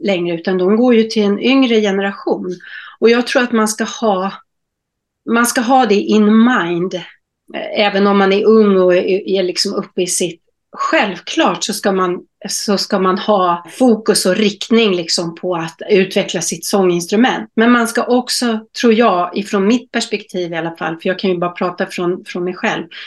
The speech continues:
inte bara identifiera sig som sångerskan. Då tror jag att man kan göra sig ganska illa, faktiskt, i slutändan och bli de-, jävligt deprimerad, om ni ursäktar, eh, svordomen.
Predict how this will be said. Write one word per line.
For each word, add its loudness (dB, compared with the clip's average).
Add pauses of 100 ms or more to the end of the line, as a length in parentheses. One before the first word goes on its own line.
(160)
inte 0 (160)
bara 2
identifiera -2
sig -4
som -4
sångerskan. -4 (160)
Då -2
tror -2
jag 0
att -10
man 0
kan 0
göra 2
sig -6
ganska -6
illa, -2
faktiskt, -12
i -10
slutändan -6 (640)
och 0
bli 4
de-, 2
jävligt -2
deprimerad, -2
om -2
ni -4
ursäktar, -8
eh, -16
svordomen. 0